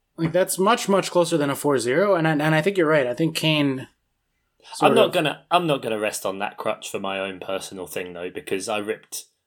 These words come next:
Speaker 2: I ripped into Chelsea enough when <laughs> the first game of the season. It was like, "That wasn't a four nil." It was. It was
Speaker 1: <laughs>
Speaker 2: four nil.
Speaker 1: I mean, literally it was.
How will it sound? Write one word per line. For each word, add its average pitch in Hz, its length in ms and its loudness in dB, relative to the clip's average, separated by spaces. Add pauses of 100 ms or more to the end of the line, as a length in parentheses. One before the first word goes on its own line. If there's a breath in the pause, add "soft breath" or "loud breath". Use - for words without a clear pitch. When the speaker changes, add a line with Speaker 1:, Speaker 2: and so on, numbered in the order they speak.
Speaker 2:
I 127 60 4
ripped 127 240 -2
into 110 260 -4
Chelsea 110 480 0
enough 95 340 -8
when 147 380 -2 (100)
<laughs> 113 120 -12
the 113 80 -4
first 117 280 2
game 110 160 2
of 104 60 -4
the 110 60 0
season. 117 300 2
It 110 60 0
was 117 120 -4
like, 117 220 2
"That 139 200 4
wasn't 110 260 -2
a 101 60 -6
four 104 260 -2
nil." 101 360 -6
It 120 180 2
was. 95 300 -6 (720 soft breath)
It 170 180 6
was 127 160 0
Speaker 1:
<laughs> - 20 -4
Speaker 2:
four 117 160 0
nil. 196 80 4
Speaker 1:
I 202 100 6
mean, 165 200 2 (140)
literally 190 580 4
it - 60 0
was. - 600 -2